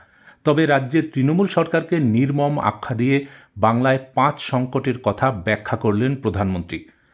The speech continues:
সেই সঙ্গে তার আশ্বাস, বিজেপি বাংলায় ক্ষমতা এলে বিকশিত ভারতের মতো এ রাজ্য বিকশিত হবে, সুশাসন ও সমৃদ্ধির গ্যারান্টি দেবে বিজেপি সরকার। আলিপুরদুয়ারের ওই সভায় প্রধানমন্ত্রী বলেন,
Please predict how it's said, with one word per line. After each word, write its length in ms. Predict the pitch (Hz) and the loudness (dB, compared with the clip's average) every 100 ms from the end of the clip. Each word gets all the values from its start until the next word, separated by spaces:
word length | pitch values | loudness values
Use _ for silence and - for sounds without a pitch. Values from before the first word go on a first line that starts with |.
| _ - | _ -8
সেই 220 | - 160 | 0 0
সঙ্গে 320 | 160 170 170 | 2 0 0
তার 200 | 160 135 | 2 4
আশ্বাস, 380 | 123 - 90 87 - - - - 107 | 2 0 -2 -2 -6 -20 -20 -16 0
বিজেপি 440 | 113 139 185 190 | 4 4 4 2
বাংলায় 360 | 135 127 147 156 | 2 2 2 0
ক্ষমতা 440 | - 117 117 123 | 0 0 2 2
এলে 240 | 113 139 | 2 0
বিকশিত 580 | 139 101 107 156 - 143 | -2 -4 -2 -2 -2 -2
ভারতের 500 | 135 92 107 135 143 | -2 0 0 2 2
মতো 380 | 104 90 92 85 - _ _ 123 | 2 0 -4 -4 -10 _ _ -2
এ 160 | 143 | 2
রাজ্য 560 | 123 107 98 127 143 107 | 2 2 2 2 2 0
বিকশিত 440 | 107 123 - 110 | -4 -2 -4 -4
হবে, 300 | 101 90 87 85 _ _ _ _ | -4 -2 -4 -8 _ _ _ _
সুশাসন 600 | - 156 - 143 165 165 - - | -2 0 0 0 -2 -4 -8 -4
ও 80 | 110 | -4
সমৃদ্ধির 600 | - 127 135 127 107 135 | -2 0 0 -2 -2 -4
গ্যারান্টি 560 | 92 92 104 135 139 135 | -2 0 2 0 0 -2
দেবে 360 | 127 147 151 - _ 98 | 0 0 -2 -8 _ -4
বিজেপি 340 | 113 123 113 | 0 0 -2
সরকার। 360 | - 90 82 80 - _ _ _ _ _ _ _ _ | -4 -6 -4 -6 -8 _ _ _ _ _ _ _ _
আলিপুরদুয়ারের 880 | 117 156 185 185 175 175 175 185 - | 4 4 4 4 6 6 6 2 2
ওই 140 | 131 127 | 0 0
সভায় 520 | - 110 110 98 87 | 0 0 2 0 0
প্রধানমন্ত্রী 520 | - 117 135 135 131 110 | -2 2 4 2 2 2
বলেন, 340 | 110 110 | 2 2